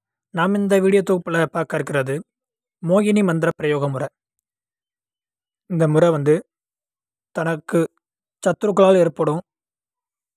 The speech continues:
இடைஞ்சல்களை நீக்குவதற்கும், துஷ்ட சக்தியை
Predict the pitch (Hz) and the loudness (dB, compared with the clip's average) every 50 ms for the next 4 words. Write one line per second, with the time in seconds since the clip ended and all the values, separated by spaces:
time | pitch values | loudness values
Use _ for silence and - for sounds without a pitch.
0 | _ _ _ _ _ _ _ _ _ _ _ _ _ _ _ _ _ _ _ _ | _ _ _ _ _ _ _ _ _ _ _ _ _ _ _ _ _ _ _ _
1 | _ _ _ _ _ _ _ _ - 208 175 185 180 185 165 170 165 151 147 165 | _ _ _ _ _ _ _ _ -6 -2 0 0 2 0 0 0 0 0 0 -2
2 | 160 - 170 156 139 139 131 - - 160 151 202 - _ _ _ _ _ _ _ | -4 -2 -2 -2 -2 -2 -4 -4 -6 -6 -6 -6 -8 _ _ _ _ _ _ _
3 | _ _ _ _ _ _ _ _ _ _ _ _ _ _ - 190 185 - 247 202 | _ _ _ _ _ _ _ _ _ _ _ _ _ _ -4 -2 0 2 2 2
4 | - 208 - - 208 196 190 185 | 2 2 0 -2 -2 0 2 2